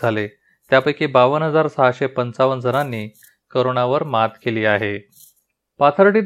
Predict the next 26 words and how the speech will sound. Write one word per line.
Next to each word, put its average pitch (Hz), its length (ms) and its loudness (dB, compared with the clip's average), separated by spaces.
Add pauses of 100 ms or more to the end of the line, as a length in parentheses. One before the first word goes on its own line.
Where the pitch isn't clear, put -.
जमावबंदी 185 540 4
आदेशाचे 156 520 2
उल्लंघन 139 480 -4
केल्याप्रकरणी 127 760 -4
गुन्हा 120 280 -2
दाखल 117 280 -2
झाला 110 240 -2
आहे. 104 420 -4 (440)
वंचित 135 260 -2
बहुजन 151 420 0
आघाडीचे 131 500 0
नेते 135 260 -6
ॲडव्होकेट 117 480 -2
प्रकाश 127 360 -2
आंबेडकर 123 480 -2 (480)
यांनी 147 280 0
दसऱ्याच्या 160 460 0
दिवशी 151 300 -6
भगवानगडाच्या 135 760 -2
पायथ्याशी 120 720 -4 (300)
खरवंडी 151 400 -4
कासार 139 360 -2
येथे 131 220 -4
मेळावा 117 400 0
घेतला 113 280 -2
होता. 107 380 0